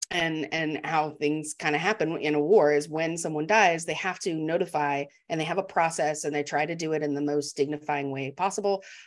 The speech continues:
But when they had so many losses, they ended up just kinda sell-,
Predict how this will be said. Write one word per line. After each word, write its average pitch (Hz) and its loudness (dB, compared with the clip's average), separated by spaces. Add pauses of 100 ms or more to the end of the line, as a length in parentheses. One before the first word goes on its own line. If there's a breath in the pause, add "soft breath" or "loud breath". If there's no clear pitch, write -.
But 180 4
when 170 0
they 160 2
had 156 -2
so 175 -2
many 165 -2
losses, 160 0 (360 soft breath)
they 175 4
ended 202 6
up 175 4
just 156 -8
kinda 165 -6
sell-, 156 -2